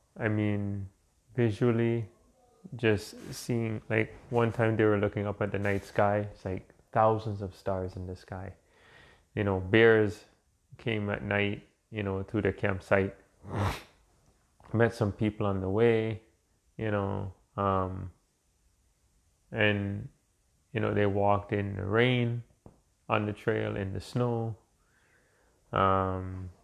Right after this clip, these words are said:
so it was just, it was a lot of fun watching this. I mean, just visually, like, the Appalachian Trail itself is so beautiful,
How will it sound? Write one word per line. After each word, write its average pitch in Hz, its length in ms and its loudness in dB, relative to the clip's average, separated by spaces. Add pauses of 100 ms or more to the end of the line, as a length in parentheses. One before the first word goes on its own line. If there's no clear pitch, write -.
(1080)
so - 160 -2 (100)
it 120 220 -2
was 117 300 0
just, 143 300 0
it - 1800 -20
was 143 200 6
a 151 60 6
lot 165 220 4
of 151 160 4
fun 123 300 2
watching 104 460 0
this. - 280 -12 (320)
I 120 60 -2
mean, 110 560 -4 (440)
just 131 280 0
visually, 110 580 2
like, 98 380 -2
the 107 80 -2
Appalachian 107 600 -2
Trail 107 320 0
itself 101 500 -2 (400)
is 107 120 -6
so 135 140 4
beautiful, 110 580 0